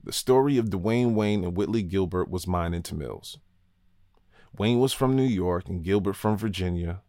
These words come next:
and so were we. Unlike Dwayne, I was no star student,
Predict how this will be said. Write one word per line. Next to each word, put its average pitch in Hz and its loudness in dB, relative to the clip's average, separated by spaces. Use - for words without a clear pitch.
and - -14
so 101 0
were 98 0
we. 107 -2
Unlike 131 2
Dwayne, 95 -2
I - 0
was 123 2
no 143 0
star 104 4
student, 95 -2